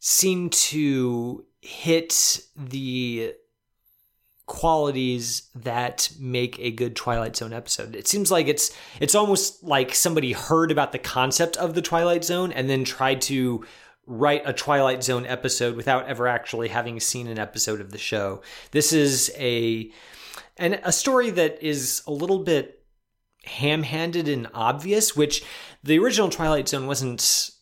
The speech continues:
subtle by any stretch of the imagination, but they had a, a very efficient,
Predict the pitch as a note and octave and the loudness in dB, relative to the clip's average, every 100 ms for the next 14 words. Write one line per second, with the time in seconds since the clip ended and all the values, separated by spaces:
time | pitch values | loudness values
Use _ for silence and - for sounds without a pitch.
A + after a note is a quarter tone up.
0 | - - - - G#3 D#3 G#2 A2+ A2+ A2+ | -4 2 4 4 4 4 2 2 0 -2
1 | - B2 A#2 A2+ A2+ A2+ - A#2 A#2 B2 | -2 -4 -4 -6 -6 -6 -8 -8 -8 -8
2 | A#2 B2+ C3 D#3 G3 G#3+ F#3+ - E3+ F3 | -4 -4 -4 2 4 6 2 0 2 2
3 | E3 C#3+ C#3 C3+ C3 C3 C3+ G3 F#3 D3 | 2 2 4 2 0 -2 2 2 4 2
4 | B2 - _ _ - C#3+ - - F3 - | -2 -6 _ _ -10 -8 -6 0 2 2
5 | C#3+ B2+ | 0 -2